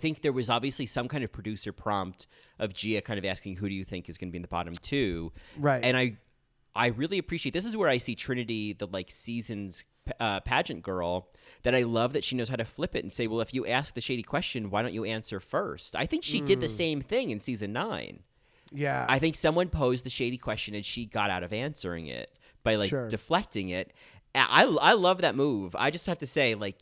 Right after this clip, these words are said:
Speaker 1: Trinity Taylor, I, I've seen her talk about on Twitter, like,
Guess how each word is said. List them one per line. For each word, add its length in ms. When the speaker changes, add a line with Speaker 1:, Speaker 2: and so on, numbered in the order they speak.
Speaker 1:
Trinity 340
Taylor, 380
I, 180
I've 160
seen 260
her 60
talk 260
about 180
on 140
Twitter, 400
like, 180